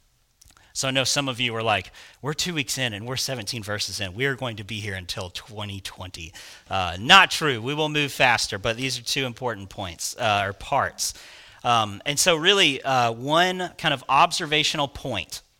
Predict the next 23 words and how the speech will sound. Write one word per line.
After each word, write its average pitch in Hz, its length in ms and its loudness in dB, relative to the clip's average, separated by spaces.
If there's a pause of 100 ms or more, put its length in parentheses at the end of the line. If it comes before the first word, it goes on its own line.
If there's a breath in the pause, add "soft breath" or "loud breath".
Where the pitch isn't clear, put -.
(160)
that 117 160 -2
I 117 80 4
want 120 360 -2 (360)
all 127 200 2
of 131 100 -4
us 127 160 0
to - 180 -6
understand, 123 680 0
to 120 100 -8
see 139 320 -2
this 123 240 -4
morning, 95 360 -8 (600 loud breath)
uh, 110 240 2
is 131 180 -2
that 127 160 -4
relational 131 960 0
separation 123 920 0 (760 soft breath)
is 120 200 -6
a 117 40 -6
symptom 139 760 -4
of 110 260 -10
gospel 135 580 0
separatism. 92 1040 -4